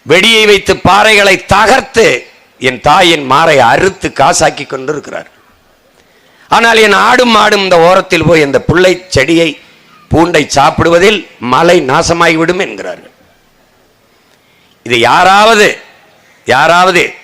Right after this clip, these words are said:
ஏற்கும்படி இருக்குதான்னு பாருங்க. ஏற்கும்படி இருக்குதா?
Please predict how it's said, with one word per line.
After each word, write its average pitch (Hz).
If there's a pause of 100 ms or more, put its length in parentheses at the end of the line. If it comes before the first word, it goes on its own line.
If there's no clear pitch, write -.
(320)
ஏற்கும்படி 175
இருக்குதான்னு 143
பாருங்க. 90 (1900)
ஏற்கும்படி 156
இருக்குதா? 107